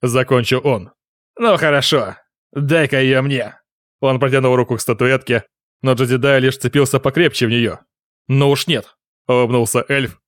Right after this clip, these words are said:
и Андерс мог только улыбнуться в ответ. «Ну ладно». Маг не был ни капельки удивлён. «Но ты должен оплатить мне потерю дырки, времени и сил». «С радостью», ответил эльф, сжимая статуэтку,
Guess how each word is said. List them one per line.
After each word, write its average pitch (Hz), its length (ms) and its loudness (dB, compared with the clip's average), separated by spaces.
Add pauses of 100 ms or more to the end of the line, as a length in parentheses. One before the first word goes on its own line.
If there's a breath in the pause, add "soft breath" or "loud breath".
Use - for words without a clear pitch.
(240)
и 127 80 0
Андерс 131 360 0
мог 135 160 -2
только 127 200 2
улыбнуться 131 440 0
в 117 40 2
ответ. 120 340 -2 (400)
«Ну 151 280 4
ладно». 151 540 0 (440)
Маг 127 300 0
не 127 120 0
был 127 140 0
ни 127 120 0
капельки 127 380 0
удивлён. 127 500 0 (380)
«Но 143 220 2
ты 143 120 2
должен 143 320 2
оплатить 147 420 0
мне 139 120 0
потерю 139 380 2
дырки, 135 460 -2 (280)
времени 139 600 0 (260)
и 160 140 2
сил». 120 400 -2 (240)
«С - 120 -4
радостью», 147 520 0 (280)
ответил 127 420 0
эльф, 117 300 -4 (360)
сжимая 131 420 0
статуэтку, 131 680 0